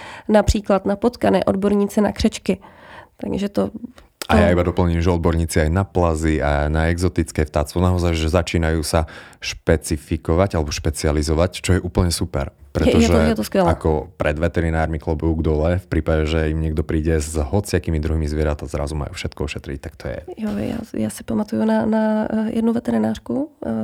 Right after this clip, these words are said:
Speaker 1: na, na jednu veterinářku, která teď aktuálně, teď aktuálně myslím, myslím někde na mateřské.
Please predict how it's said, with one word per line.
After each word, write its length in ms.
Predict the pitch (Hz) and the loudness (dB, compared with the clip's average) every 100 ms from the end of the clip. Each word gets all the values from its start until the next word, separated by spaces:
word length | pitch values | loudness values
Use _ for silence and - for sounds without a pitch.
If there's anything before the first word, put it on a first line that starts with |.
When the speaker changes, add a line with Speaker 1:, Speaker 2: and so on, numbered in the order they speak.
| 214 214 226 226 | -2 -4 -4 -6
Speaker 1:
na, 80 | 220 - | -8 -4
na 100 | 214 220 | -2 2
jednu 140 | 214 | 2
veterinářku, 480 | 208 220 214 208 220 | 2 0 0 -2 -4
která 200 | 226 208 | -2 0
teď 180 | 220 - | -2 -4
aktuálně, 500 | - 226 202 202 214 | -2 2 4 2 -2
teď 140 | - - | -8 -12
aktuálně 320 | - 220 208 | -6 -2 -2
myslím, 340 | 208 - 226 | -4 -4 -6
myslím 220 | 226 - 220 | -6 -4 -2
někde 280 | 226 220 240 | -2 0 2
na 80 | |
mateřské. 400 | 208 208 226 - | 2 0 -4 -6